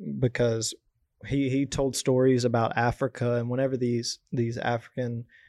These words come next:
uh, villages would pray, it was just so passionate, and you, it was evident that, um,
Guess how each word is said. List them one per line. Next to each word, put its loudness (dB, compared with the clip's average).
uh, -4
villages 0
would -10
pray, 0
it -2
was -2
just -4
so 0
passionate, -2
and -2
you, 0
it 0
was -2
evident 0
that, -6
um, -4